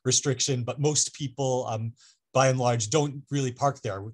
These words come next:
Um, in our data, in our analysis, we found that this was an area where parking was con-, on-street parking was consistently underutilized, perhaps 'cause it might be a little bit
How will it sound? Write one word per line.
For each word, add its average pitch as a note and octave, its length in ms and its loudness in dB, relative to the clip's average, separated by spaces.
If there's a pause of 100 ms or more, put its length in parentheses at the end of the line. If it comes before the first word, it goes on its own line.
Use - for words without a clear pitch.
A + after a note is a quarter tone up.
Um, A#2 300 -4
in C3 100 -2
our B2 120 2
data, A#2+ 440 0
in A2 60 -4
our A#2 120 0
analysis, A2+ 500 -2
we A#2+ 80 -4
found A#2+ 220 -2
that A#2+ 120 -6
this C3 180 -4
was B2 160 -2
an B2 120 -4
area A2+ 440 -4 (380)
where B2+ 140 2
parking C#3 340 0
was B2+ 160 -2
con-, C3+ 260 -2
on-street D3 440 -2
parking B2+ 260 -4
was A#2+ 160 -4
consistently C3 800 -6
underutilized, C3 880 0
perhaps A#2+ 340 -4
'cause - 320 -4 (280)
it B2+ 40 -2
might B2 160 0
be B2 100 -4
a A#2 40 0
little A#2+ 160 2
bit B2 180 -8